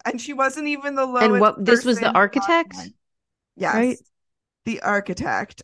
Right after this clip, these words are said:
Speaker 1: And, um, the log line is, "An architect engages in conflict with an activist who lives in a dangerous complex the architect designed."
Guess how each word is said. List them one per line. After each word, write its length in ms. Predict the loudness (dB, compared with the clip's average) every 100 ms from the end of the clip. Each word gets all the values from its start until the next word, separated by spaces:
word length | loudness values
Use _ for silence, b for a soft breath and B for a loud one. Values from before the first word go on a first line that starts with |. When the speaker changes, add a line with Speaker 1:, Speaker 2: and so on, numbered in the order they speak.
| _
Speaker 1:
And, 600 | -4 0 0 0 -2 -4 -8 -4
um, 680 | 0 2 2 2 0 -2 -6 _
the 120 | -4
log 320 | 0 0 0
line 260 | -2 -4 -4
is, 280 | -2 -2 -4
"An 200 | -6 -8 -6
architect 540 | -6 -6 -8 -10 -10
engages 580 | -4 -2 0 0 -2 -4
in 140 | -10
conflict 600 | -8 -4 -4 -4 -10 -12 -20 b b
with 120 | -4 -4
an 100 | -2 -2
activist 680 | 0 -2 -6 -6 -12 -18 -20 _ -8
who 100 | -4
lives 280 | -2 -2 -2
in 60 | -6
a 60 |
dangerous 540 | -4 -2 0 0 -2 -4
complex 720 | -4 -2 -2 -4 -8 -10 -14
the 160 | -10 -6
architect 600 | -6 -6 -10 -10 -10 -16 -10
designed." 840 | -8 -6 -8 -10 -14 -18 -20